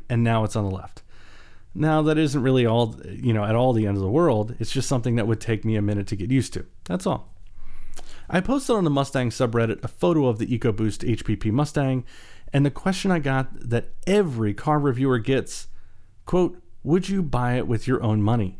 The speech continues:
end quote. So would I? Yes. Even though my current daily is a twenty seventeen G T three fifty, I wouldn't hesitate to add a s-, a high-performance package Mustang EcoBoost to my stable. Maybe even as a convertible.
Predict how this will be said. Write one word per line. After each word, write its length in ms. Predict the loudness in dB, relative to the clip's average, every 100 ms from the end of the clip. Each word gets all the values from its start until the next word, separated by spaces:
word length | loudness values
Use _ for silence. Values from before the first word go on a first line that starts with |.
| -4
end 180 | -2 0
quote. 300 | 0 0 -2 -4 -6
So 180 | 0 2
would 140 | 2
I? 220 | 0 -2 -6 -14 -20 -20 -20 -10 0
Yes. 460 | 0 0 -6 -18 -20 -20 -20 -4
Even 240 | 0 2 2
though 100 | 2
my 160 | 0
current 320 | -2 0 0 2
daily 300 | 2 2 2
is 100 | 0
a 60 |
twenty 240 | -2 -2 0
seventeen 480 | 0 -2 0 0
G 120 | 0 -2
T 160 | -4
three 200 | -6 -4
fifty, 420 | 0 2 2 -2 -4 -18 -16 -2
I 120 | 0
wouldn't 260 | 2 2 0
hesitate 680 | -2 -2 0 0 0 0 -2
to 160 | -4
add 220 | 0 0 2
a 60 |
s-, 200 | 0 -2 -2
a 100 | 0
high-performance 680 | 0 0 0 0 0 0
package 380 | 0 -2 -4 -2
Mustang 400 | 0 0 0 0
EcoBoost 560 | 2 2 2 2 0 -2
to 80 | -4
my 120 | -4
stable. 420 | 0 0 0 -6 -12 -12 -14 -16 -18 -12 0
Maybe 220 | 2 2
even 220 | 2 2
as 140 | 2 2
a 40 |
convertible. 500 | 0 0 0 -2 -8